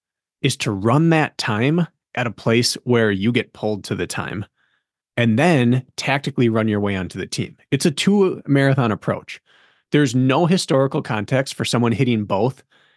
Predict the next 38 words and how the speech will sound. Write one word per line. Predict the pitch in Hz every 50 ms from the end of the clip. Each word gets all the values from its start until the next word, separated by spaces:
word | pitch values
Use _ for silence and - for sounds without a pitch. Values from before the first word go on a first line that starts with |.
| _ _ _ _ -
in | 131 123 123 123
the | 117
marathon | 113 104 101 104 104 98 - 127 104 98 98 101 - _ _ _
front | - 113 110 -
running | 110 107 107 101 92
it. | 98 101
It's | 110 -
never | - 135 139 147
been | 143 139 135 123
done | 120 120 117 113
at | 107 101
our | 101 95
Olympic | 98 95 87 - - -
trials. | - 107 - - 107 - - - _ _ _ _ _ _ _ -
So | - - 156 147
unless | 139 147 170 160 -
you're | 143 127 123 127 147 151
that | 120 123 120 131 143 - -
guy | 117 98 98 110 131 139 _ _ _ _ _ -
out | - 107 120 127
of | 110 -
two | - - 160 151
hundred | 143 160 165 156 143 117
twenty-seven | - - 127 131 131 131 - 127 117 113 110 98
people | - - 104 98 - 117
who | 104 98
qualified | - - 92 101 104 - 120 120 120
this | 127 120 -
year, | - 135 143 139 - - - - - -
let's | - - -
say | - 123 120
times | - - 120 110 101 95 - - - _
four | - 98 95 101 120 143 135 - - - _ -
over | - 107 113
the | 104 104
last | 104 104 104 104 - -
four | - 120 107 104
cycles, | - - 95 87 98 - 131 139 143 -